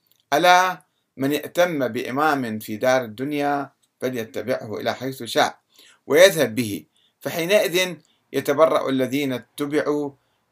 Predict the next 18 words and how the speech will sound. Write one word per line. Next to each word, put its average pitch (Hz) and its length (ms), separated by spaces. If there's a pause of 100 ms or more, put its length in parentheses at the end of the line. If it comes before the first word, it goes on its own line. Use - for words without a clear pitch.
من 135 140
الذين 123 480
اتبعوا 98 640
ورأوا 113 380
العذاب، 143 560 (160)
وتقطعت 117 720
بهم 113 220
الأسباب. 135 640 (400)
وقال 139 380
الذين 113 420
اتبعوا، 143 760 (920)
وقال 139 420
الذين 143 280
اتبعوا: 139 500 (280)
'لو 127 200
أن 156 120
لنا 151 380
كرة 131 640